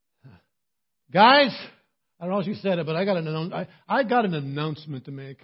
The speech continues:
<laughs> "I've got something you need to hear. <laughs> I've seen the Lord. He wants to meet with you in Galilee." Have you seen the Lord?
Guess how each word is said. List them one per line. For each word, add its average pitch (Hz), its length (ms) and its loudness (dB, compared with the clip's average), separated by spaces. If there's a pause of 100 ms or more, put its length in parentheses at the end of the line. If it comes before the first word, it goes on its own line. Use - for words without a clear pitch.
(120)
<laughs> - 80 -14 (600)
"I've 208 300 4
got 240 240 6
something 226 540 0
you 269 500 2
need 269 240 0
to 262 60 0
hear. 220 440 6 (640)
<laughs> - 640 -20
I've 143 160 -16 (140)
seen 175 160 -4
the 156 80 -6
Lord. 120 400 -6 (1700)
He 120 60 -20
wants 120 360 -14
to 123 80 -20
meet 120 240 -20
with 101 180 -20
you 104 120 -20
in 98 200 -20
Galilee." 95 180 -20 (2500)
Have 123 100 -20
you 151 80 -8
seen 185 260 -8
the 170 80 -6
Lord? 175 320 -2